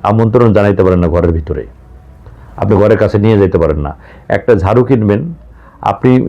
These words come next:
নিচে গিয়ে কিনতে পারতেন, একটা ঝাড়ু কিনবেন, আপনি বাজারে তো দিনে একবার হলেও যান, তিন দিনে একবার হলেও বাজারে যান, আপনি একটা ঝাড়ু ওখান থেকে নিয়ে আসতে পারতেন। কেন তাকে আপনি আমন্ত্রণ জানাবেন? আপনি কার মনে কি আছে বলা মুশকিল।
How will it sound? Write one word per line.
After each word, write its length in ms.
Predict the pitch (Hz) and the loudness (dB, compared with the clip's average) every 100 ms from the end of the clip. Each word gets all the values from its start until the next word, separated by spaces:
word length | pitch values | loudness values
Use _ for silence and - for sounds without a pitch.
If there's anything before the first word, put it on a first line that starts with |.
| 110 | 0
নিচে 180 | 113 143 123 | 2 2 2
গিয়ে 120 | 127 131 | 2 0
কিনতে 200 | 110 104 | 0 0
পারতেন, 280 | 98 - 143 190 202 - 101 | -2 -4 -8 -8 -14 -8 -2
একটা 140 | 117 95 | -2 -2
ঝাড়ু 180 | 104 123 | 0 0
কিনবেন, 280 | 120 113 127 120 | 0 0 0 0
আপনি 120 | 110 107 | -2 0
বাজারে 260 | 107 113 110 120 | 0 0 2 0
তো 40 | 101 92 | -2 -2
দিনে 140 | 117 113 | -2 0
একবার 180 | 101 107 101 | 0 0 2
হলেও 160 | 104 90 | 0 0
যান, 140 | 82 71 - _ _ - - - | -2 -4 -16 _ _ -20 -20 -4
তিন 120 | 131 135 139 | 0 2 2
দিনে 140 | 135 123 | 4 2
একবার 200 | 110 113 | 2 2
হলেও 160 | 113 107 | 4 2
বাজারে 220 | 95 87 82 | 2 2 0
যান, 120 | 78 65 - _ _ _ _ _ - | -2 -6 -16 _ _ _ _ _ -6
আপনি 120 | 104 | -2
একটা 100 | 98 | 0
ঝাড়ু 120 | 98 110 | 2 0
ওখান 120 | 110 113 | 0 -2
থেকে 120 | 117 | 0
নিয়ে 120 | 104 92 | 0 -2
আসতে 120 | - 82 | -2 -4
পারতেন। 260 | 76 78 76 - _ - - - | -4 -10 -12 -18 _ -20 -10 -2
কেন 120 | 123 131 | 2 2
তাকে 120 | 117 107 | 0 0
আপনি 120 | 113 101 | 0 0
আমন্ত্রণ 340 | 107 101 101 90 | 0 2 2 2
জানাবেন? 340 | 82 73 67 60 - _ _ - _ - - - - - - - - - - - - - - - - 104 | 0 -2 -4 -10 -18 _ _ -20 _ -20 -20 -20 -20 -20 -20 -20 -20 -20 -20 -20 -20 -20 -20 -18 -8 -2
আপনি 140 | 110 - | -2 0
কার 140 | 127 135 | -2 0
মনে 140 | 143 147 | 0 2
কি 60 | 139 120 | 0 0
আছে 100 | 147 101 | 0 0
বলা 140 | 95 87 | 0 -4
মুশকিল। 320 | - 95 | -8 -10